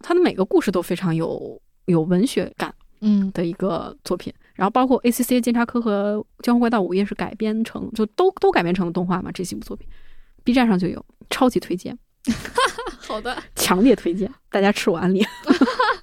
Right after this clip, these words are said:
Speaker 1: <laughs>
Speaker 2: 嗯，那你觉得像现在这个当下吧，
Speaker 1: 嗯。
Speaker 2: 你觉得我们对于女性漫画的创作，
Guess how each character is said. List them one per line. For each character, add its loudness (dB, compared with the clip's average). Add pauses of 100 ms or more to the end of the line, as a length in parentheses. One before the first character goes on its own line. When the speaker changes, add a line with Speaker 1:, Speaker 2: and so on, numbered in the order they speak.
(360)
Speaker 1:
<laughs> -16
Speaker 2:
嗯， -2 (320)
那 0
你 4
觉 2
得 2
像 2
现 2
在 4
这 4
个 2
当 0
下 0
吧， -4 (160)
Speaker 1:
嗯。 6
Speaker 2:
你 8
觉 4
得 2
我 2
们 2
对 0
于 2 (400)
女 6
性 2
漫 4
画 2
的 4
创 4
作， -2